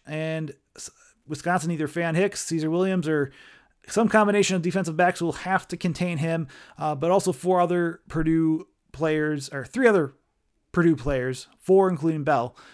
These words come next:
have twenty or more receptions on the year. To get to O'Connell,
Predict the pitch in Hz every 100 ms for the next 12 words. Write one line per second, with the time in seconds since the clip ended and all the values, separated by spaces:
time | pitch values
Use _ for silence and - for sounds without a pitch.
0 | - - 156 139 - 175 170 156 156 151
1 | 156 151 151 151 143 139 139 135 - -
2 | _ - 151 131 254 - 220 220 196 _
3 | - 180 - 175 254 320